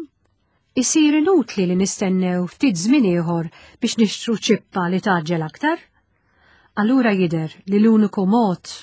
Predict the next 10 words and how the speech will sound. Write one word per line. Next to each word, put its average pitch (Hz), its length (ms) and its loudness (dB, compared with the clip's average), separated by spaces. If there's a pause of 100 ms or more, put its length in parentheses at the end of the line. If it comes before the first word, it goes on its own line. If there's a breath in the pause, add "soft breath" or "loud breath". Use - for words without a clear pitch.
(140)
madwar 180 400 -2
din 175 140 -2
il-problema 175 720 -4
hu 156 140 -6 (680 soft breath)
li 302 160 4
nibnu 185 320 2
computers 175 800 -4 (220)
b'ħafna 269 560 -2 (160)
aktar 175 340 -8
ċipep 311 560 -4